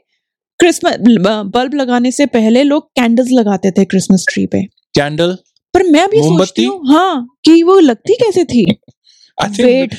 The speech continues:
Speaker 2: लगती कैसे थी और उसके बाद आग कैसे बुझाते थे हर बार जब आग लग जाती थी पेड़ पे?
Speaker 1: हाँ। और वो,
Speaker 2: आ-
Speaker 1: मतलब, फ्रूट्स टांगते थे, जैसे ऑर्नामेंट सब मिलते हैं ना, अलग बेल और ये सब के जैसे मिलते हैं,
Speaker 2: हम्म।
Speaker 1: बॉल्स और ये सब।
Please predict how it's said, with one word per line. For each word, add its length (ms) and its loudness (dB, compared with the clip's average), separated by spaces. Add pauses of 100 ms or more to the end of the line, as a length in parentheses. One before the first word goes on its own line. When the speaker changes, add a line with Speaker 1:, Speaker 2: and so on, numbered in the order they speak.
(180)
Speaker 2:
लगती 420 0
कैसे 300 -4
थी 140 -2
और 140 2
उसके 300 0
बाद 360 0 (120)
आग 300 0
कैसे 240 -4
बुझाते 420 -4
थे 100 -4
हर 180 -4
बार 180 -2
जब 140 -6
आग 180 -4
लग 160 -4
जाती 260 -4
थी 120 0
पेड़ 260 0
पे? 140 -4 (280)
Speaker 1:
हाँ। 500 -6 (340)
और 180 -2
वो, 100 -4
Speaker 2:
आ- 160 -2 (120)
Speaker 1:
मतलब, 160 -2
फ्रूट्स 440 0
टांगते 340 -4
थे, 200 0
जैसे 280 -2
ऑर्नामेंट 480 0
सब 120 0
मिलते 280 0
हैं 80 2
ना, 120 -2
अलग 240 2
बेल 440 0
और 140 -6
ये 140 0
सब 160 -2
के 300 -2
जैसे 240 -2
मिलते 300 0
हैं, 60 0
Speaker 2:
हम्म। 380 -4
Speaker 1:
बॉल्स 420 0
और 80 4
ये 100 2
सब। 160 -2